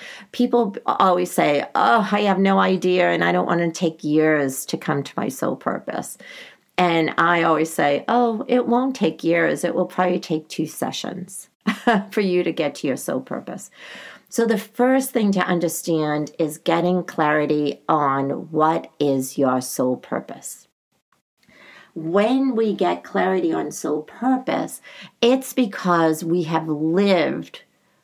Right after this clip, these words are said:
from time to time on soul purpose. And so what you want to do is look at the times when you felt the happiest, most fulfilled, and most joyful,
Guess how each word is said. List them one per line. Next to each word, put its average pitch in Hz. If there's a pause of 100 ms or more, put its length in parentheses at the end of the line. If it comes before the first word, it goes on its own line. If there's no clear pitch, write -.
(1300)
from 180
time 165
to 196
time 147 (420)
on 160
soul 143
purpose. - (640)
And 190
so 196
what 185
you 226
want 214
to 165
do 202
is 170
look 208
at 185
the 175
times 220
when 175
you 196
felt 180
the 160
happiest, 170
most 190
fulfilled, 156
and 170
most 160
joyful, -